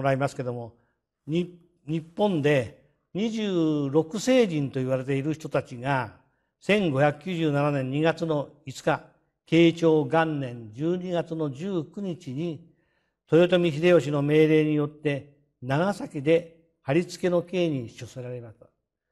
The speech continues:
二十六人の人たちでした。日本でキリスト教の信仰を理由に、最高権力者の指示によって処刑が行われたのは、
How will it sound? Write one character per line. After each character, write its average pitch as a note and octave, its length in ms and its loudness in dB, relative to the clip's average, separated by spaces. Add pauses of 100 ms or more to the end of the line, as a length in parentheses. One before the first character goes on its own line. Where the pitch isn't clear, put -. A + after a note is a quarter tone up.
(160)
二 F#3 120 0
十 F3 220 0
六 C#3+ 260 -2
人 G3 240 -2
の D3+ 220 0
人 - 160 -12
た B2 120 -6
ち G#2 80 -14
で G#2+ 100 -20
し - 120 -20
た。 A2 220 -12 (920)
日 D#3+ 100 4
本 A3+ 200 6
で D#3+ 100 2
キ - 140 -6
リ F#3 100 -2
ス - 80 -8
ト F#3 80 -4
教 F#3 220 2
の F3+ 120 4
信 E3+ 260 -2
仰 E3+ 220 2
を D#3+ 60 6 (440)
理 D#3 160 -4
由 E3 160 0
に、 E3 360 -4 (400)
最 G3+ 280 2
高 A3+ 320 2
権 G#3 300 -4
力 G3+ 180 -4
者 E3+ 100 -2
の D3+ 100 0
指 C3+ 100 -6
示 G3 220 -4
に D#3 180 0
よ C3 100 -4
っ B2+ 40 -6
て C3+ 520 -4 (340)
処 C#3+ 120 -2
刑 F#3+ 280 0
が F3+ 180 0
行 D3 360 -4
わ D3+ 220 -2
れ D3 60 -6
た D3 120 -6
の E3 120 -2
は、 D3 200 -4